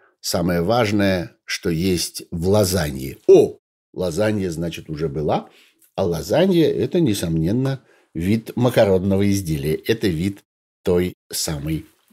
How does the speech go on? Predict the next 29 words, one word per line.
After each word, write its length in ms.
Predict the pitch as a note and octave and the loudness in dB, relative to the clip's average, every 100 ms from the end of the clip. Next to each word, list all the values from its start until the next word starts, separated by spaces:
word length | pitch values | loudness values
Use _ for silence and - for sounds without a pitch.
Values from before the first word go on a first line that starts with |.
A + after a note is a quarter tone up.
| _ | _
пасты. 500 | - - - - A2 _ _ - - - | -6 -4 -8 -10 -20 _ _ -10 -6 4
Ну, 400 | B3 - - _ _ | 6 4 0 _ _
мы 140 | D3 E3+ | 2 4
не 80 | |
будем 260 | D#3 A#2+ A2 | 6 4 4
уж 180 | G2+ - | 2 0
совсем 500 | - G#2 - A#2+ F#2+ | -2 0 2 2 2
до 100 | B2 | 0
конца 500 | C3 B2+ - F#2+ D2+ | 4 2 2 -2 -4
погружаться 680 | - D#2+ F2+ F2+ D#2+ - | -4 -2 0 0 0 -2
в 80 | D2+ | -2
историю 460 | E2 - E2+ D#2 D2 | -4 0 -2 0 -4
пасты, 560 | - D3 D#3 - B2 | 2 4 4 2 0
и, 240 | G#2+ G2 E2+ | 2 2 0
в 60 | - | 0
частности, 460 | F2+ - D#2+ - | -2 -2 -6 -6
не 120 | E2+ | -4
будем 240 | E2 F2+ E2 | -2 0 0
разбираться, 720 | F2+ D#2+ F2 F#2 E2+ - D3 - - - - | -2 0 0 0 -2 -4 -4 -6 -18 -18 -6
откуда 380 | - - C3 G#2+ | -6 -2 0 0
взялось 400 | F2 G#2+ G#2+ F#2+ | 2 4 4 4
само 260 | G2 F2+ F2+ | 2 2 0
это 180 | D#2+ D2+ | -2 -4
слово 440 | - B2+ F3+ C#3 | 0 4 6 6
и 40 | |
откуда 380 | G#2+ G2 - A2+ | 4 2 -2 -2
взялось 300 | F#2+ G2 G2+ | -2 0 -2
слово 220 | - G2+ | 2 2
«макароны». 640 | F#2+ G2 A2+ A2 F3 D#3+ | 2 0 2 4 6 4